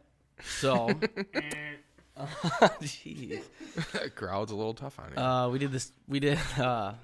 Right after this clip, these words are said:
Speaker 1: pretty much the same thing. We had a group of three though, so we left at about six thirty, uh, P M on a Saturday,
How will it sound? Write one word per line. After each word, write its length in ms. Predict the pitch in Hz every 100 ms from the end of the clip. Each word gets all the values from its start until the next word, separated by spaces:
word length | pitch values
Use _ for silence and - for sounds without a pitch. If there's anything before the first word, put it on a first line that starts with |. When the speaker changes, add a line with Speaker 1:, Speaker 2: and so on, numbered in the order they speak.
| - _ - - _ _
Speaker 1:
pretty 140 | - 151
much 160 | 131
the 60 | 110
same 280 | - 120 117
thing. 200 | 117 110
We 60 |
had 80 | 135
a 40 | 127
group 160 | 123
of 80 | 110
three 220 | - 117
though, 260 | 98 95 107
so 260 | - 113 107
we 120 | 120
left 220 | 127 -
at 80 | 120
about 220 | 117 104
six 320 | - 127 -
thirty, 640 | - 127 123 117 101 120 131 _ _ _ - - - - - - _ _ _ _ _
uh, 220 | 123 120 107
P 280 | - 123
M 200 | 87 104 117
on 200 | 107 101
a 60 |
Saturday, 760 | 104 - 117 98 95 98 110